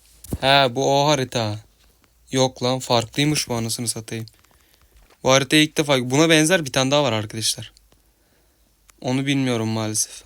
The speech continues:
Ama harita harbiden dehşet güzelmiş ha. Hadi rakip, neredesin rakip?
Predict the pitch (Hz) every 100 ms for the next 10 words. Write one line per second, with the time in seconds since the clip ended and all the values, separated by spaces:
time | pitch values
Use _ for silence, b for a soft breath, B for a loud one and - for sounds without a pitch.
0 | - 120 127 123 127 123 131 139 117 127
1 | 127 120 - - 135 120 117 117 - 110
2 | 107 - - _ b b b b b b
3 | b - _ - 131 143 143 - 151 147
4 | 139 147 143 143 123 120 -